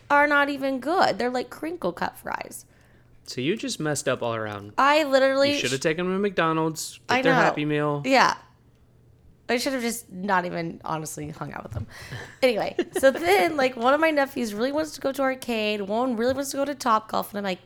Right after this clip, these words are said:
Speaker 1: "I just dropped almost seventy dollars at this place on shit you guys didn't even eat." Like, there was so much stuff. And I got it all to go. Like, the stuff they didn't eat. And they didn't want it.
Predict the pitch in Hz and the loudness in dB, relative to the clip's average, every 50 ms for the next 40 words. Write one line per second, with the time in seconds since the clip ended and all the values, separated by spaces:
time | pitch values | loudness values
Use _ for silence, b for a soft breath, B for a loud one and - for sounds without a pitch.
0 | - _ _ - - - 185 175 214 294 294 294 302 294 - - 185 - - 208 | -20 _ _ -8 0 4 4 6 6 4 2 -2 -6 -6 -6 -8 -8 -4 0 4
1 | 208 190 180 180 180 - - - 190 185 185 - - - - 175 170 190 202 202 | 6 8 8 8 6 4 -2 -2 0 0 -2 -2 -2 0 2 2 2 2 0 -4
2 | 233 240 202 208 190 185 185 190 175 160 165 160 - - - - 165 165 120 - | -4 0 4 6 6 6 6 4 2 0 -2 -4 -6 -6 -2 2 2 2 2 2
3 | - 175 175 180 - - - 85 78 73 - - - - - 180 175 175 170 175 | -2 -4 -4 -6 -6 -4 -4 -4 -2 -2 -6 -8 -6 -2 0 2 2 2 2 -2
4 | - - - - - - - 233 233 - - 190 214 208 - 185 180 190 190 180 | -4 -8 -8 -8 -8 -6 -4 -4 -4 -6 -8 -8 -6 -2 0 0 0 0 -2 -4
5 | - _ - 240 262 285 294 294 262 240 202 - - - 196 185 156 - - - | -6 _ -2 0 0 2 2 2 2 2 0 -2 -8 -8 -6 -6 -6 -6 -10 -16
6 | - - b b b b b b b b b b b b b b 214 202 185 180 | -18 -18 b b b b b b b b b b b b b b 0 0 0 0
7 | - - - _ _ _ - - - 226 254 285 311 330 311 - - - 240 240 | -2 -8 -20 _ _ _ -6 0 4 6 6 6 6 4 2 2 4 6 6 6
8 | 262 247 226 226 220 220 214 - 226 226 233 233 226 247 277 277 269 - 240 240 | 6 4 2 4 4 4 4 4 4 4 4 4 6 6 6 6 8 8 6 6
9 | 233 233 - 185 175 208 226 220 185 170 175 190 196 214 b b b b b b | 6 4 0 -4 0 2 4 6 6 6 4 2 -2 -4 b b b b b b
10 | b b 208 214 202 202 190 - - 196 - 208 196 190 180 175 - 220 208 190 | b b -2 0 0 -2 -6 -6 -8 -6 -4 -4 -2 -2 -2 -4 -4 -4 -4 -4
11 | 185 - - - _ _ - 233 233 233 226 214 202 175 180 160 131 - - | -4 -6 -8 -14 _ _ -4 -2 0 0 2 2 2 4 2 0 0 -2 -6